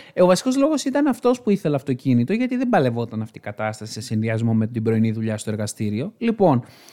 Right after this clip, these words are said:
οπότε φεύγω που λέτε εγώ το πρωί σήμερα. Είχα δουλειά δέκα η ώρα, λέω εννιά και μισή, χαλαρός, εντάξει, όλα καλά. Θα πάω να πάρω και καφέ.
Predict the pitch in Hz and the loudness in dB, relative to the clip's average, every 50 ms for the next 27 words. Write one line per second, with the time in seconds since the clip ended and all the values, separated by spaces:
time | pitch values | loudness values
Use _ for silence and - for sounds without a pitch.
0 | - _ _ _ - - - 480 480 - 403 - - 370 403 403 359 285 226 185 | -20 _ _ _ -8 -4 -2 -2 0 0 -2 -2 0 2 2 2 2 0 0 0
1 | - 160 147 147 151 151 151 - 123 117 117 117 139 151 147 135 120 - 113 107 | 2 2 2 4 4 2 2 0 0 -2 0 2 2 2 0 0 -4 -4 -2 0
2 | 117 135 - - - 95 107 131 170 202 220 226 226 - - - - - 262 - | 0 0 0 -2 -2 0 2 2 4 4 2 2 0 -6 -16 -20 -20 -18 -18 -18
3 | - - 247 - - - - _ _ _ _ _ _ _ _ - 381 359 - 302 | -18 -18 -20 -20 -20 -20 -20 _ _ _ _ _ _ _ _ 2 2 4 6 6
4 | 233 190 170 156 147 156 175 170 170 175 - 190 139 117 110 117 135 175 202 208 | 4 6 6 6 6 6 6 4 4 2 2 2 2 2 4 4 4 6 6 6
5 | 202 220 220 190 156 127 120 127 143 170 175 - - 160 - - 202 180 165 147 | 6 6 4 4 4 4 4 4 4 2 2 0 -2 -4 0 4 4 6 6 6
6 | 127 120 117 120 131 139 - - 135 123 127 131 - - - 165 170 175 180 - | 6 4 4 2 0 0 -2 -2 0 0 0 0 -2 -4 -2 0 2 2 2 0
7 | - 135 117 117 110 - 185 175 208 208 214 208 208 208 208 208 196 185 - 131 | 0 0 0 -2 -2 -4 -4 0 2 2 2 4 4 2 2 2 -2 -4 -4 -6
8 | - - 110 107 113 | -6 -6 -6 -6 -6